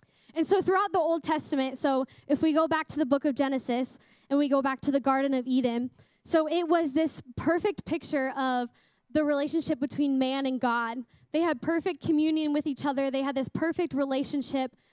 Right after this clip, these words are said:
There wasn't sin. There wasn't anything that separated the two of them. But we see that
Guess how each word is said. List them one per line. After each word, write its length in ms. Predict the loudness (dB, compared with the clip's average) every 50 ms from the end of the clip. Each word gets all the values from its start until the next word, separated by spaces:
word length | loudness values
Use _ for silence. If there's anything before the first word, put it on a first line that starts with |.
| _ _
There 140 | 0 0 2
wasn't 380 | 4 2 2 2 0 -2 -4 -4
sin. 360 | -6 -2 -2 0 0 0 0
There 120 | 0 2
wasn't 320 | 2 0 0 0 -4 -4 -4
anything 340 | -2 -2 0 0 0 0 0
that 120 | -2 -4
separated 640 | -4 -2 -2 -2 -2 -2 -2 -2 0 0 0 -2 -2
the 80 | -4
two 260 | -6 -2 -2 0 2 2
of 120 | 0 0
them. 360 | -2 -4 -4 -4 -6 -10 -12 -14 _ _ _ _ _ _ _ _ _ _ _ _ _ _ _ _ _ _
But 100 | -2 0
we 160 | 2 2 2 2
see 280 | 0 0 0 0 2
that 320 | 2 0 0 0 -2 -4